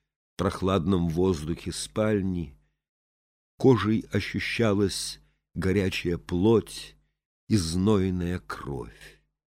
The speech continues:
Алексей Григорьевич прикрыл Гришу покрывалом.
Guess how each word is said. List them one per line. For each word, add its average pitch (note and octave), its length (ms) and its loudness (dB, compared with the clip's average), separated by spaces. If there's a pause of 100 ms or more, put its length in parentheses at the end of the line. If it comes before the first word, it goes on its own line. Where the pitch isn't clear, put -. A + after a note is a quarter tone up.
(1080)
Алексей F2 400 0
Григорьевич E2+ 680 2
прикрыл E2+ 540 -2
Гришу D#2+ 600 -6 (340)
покрывалом. C2 1040 -6